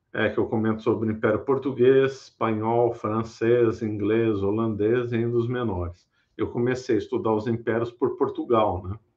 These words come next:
Então, eu comecei a ler, lembro até o primeiro livro que eu com-, comprei pra, pra estudar de modo sistemático o Império Português, que foi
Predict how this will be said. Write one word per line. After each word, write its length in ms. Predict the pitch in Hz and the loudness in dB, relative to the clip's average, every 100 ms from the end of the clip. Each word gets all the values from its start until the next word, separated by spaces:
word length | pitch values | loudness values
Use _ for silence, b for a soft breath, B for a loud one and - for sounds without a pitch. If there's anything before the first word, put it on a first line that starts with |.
| _ _ _ _ _ _ _ | _ _ _ _ _ _ _
Então, 240 | - 101 | -6 -2
eu 100 | 104 | -2
comecei 460 | - 104 104 - 110 | -4 -4 -4 -2 -2
a 80 | 110 | 0
ler, 440 | 110 110 120 120 _ _ | 2 2 2 -2 _ _
lembro 240 | - 107 120 | -6 -2 0
até 160 | 120 | 2
o 60 | 147 | 2
primeiro 420 | 147 147 143 143 | 2 0 2 4
livro 340 | 135 127 123 - | 4 2 0 -2
que 60 | |
eu 60 | 120 | -6
com-, 320 | - 123 117 | -6 -4 -4
comprei 720 | 117 123 120 120 113 113 117 _ _ _ - | -2 -4 0 2 4 2 -2 _ _ _ -6
pra, 460 | 107 110 107 101 | 0 2 2 2
pra 180 | 90 104 | 0 -2
estudar 360 | 104 - 113 107 | -2 -2 0 2
de 80 | |
modo 240 | 107 113 110 | 2 0 -2
sistemático 880 | - 120 - 147 120 101 104 - | -8 -18 -6 -2 0 0 0 -2
o 40 | 110 | -8
Império 340 | - 101 90 | -2 -2 -2
Português, 560 | - 101 139 127 123 120 | -4 -4 -4 0 2 0
que 80 | _ | _
foi 260 | 135 131 | 0 0